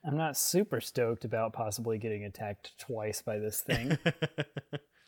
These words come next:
Speaker 1: But we'll cross that bridge when we come to it.
Speaker 2: So we will. Do you wanna shoot it or stab it, or what do you wanna do here?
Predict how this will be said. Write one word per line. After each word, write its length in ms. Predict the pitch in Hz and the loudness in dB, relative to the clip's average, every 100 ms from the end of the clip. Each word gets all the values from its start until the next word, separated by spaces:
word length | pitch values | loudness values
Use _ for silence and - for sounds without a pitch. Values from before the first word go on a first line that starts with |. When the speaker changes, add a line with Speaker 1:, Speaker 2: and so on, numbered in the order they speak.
| _ _ _ | _ _ _
Speaker 1:
But 140 | - 156 | 2 6
we'll 160 | 170 | 8
cross 280 | 170 160 143 | 8 8 6
that 200 | 147 131 | 6 4
bridge 220 | 131 127 | 2 -2
when 120 | 143 131 | -2 -4
we 120 | 143 | -4
come 180 | 165 170 | -4 -4
to 200 | 123 110 | -2 -2
it. 60 | |
Speaker 2:
So 180 | 113 123 | 0 0
we 120 | 127 | 0
will. 260 | 120 101 92 | -2 -2 -4
Do 80 | - | -4
you 60 | 117 | -4
wanna 300 | 123 117 110 | 0 0 0
shoot 240 | - 127 | -2 -4
it 180 | 139 139 | -2 -4
or 80 | 113 | -6
stab 240 | - 120 | -4 -2
it, 100 | 135 | -2
or 60 | 113 | -4
what 80 | 107 | -4
do 60 | |
you 40 | 104 | -6
wanna 140 | 101 | -8
do 140 | 98 95 | -8 -8
here? 240 | 95 95 | -8 -12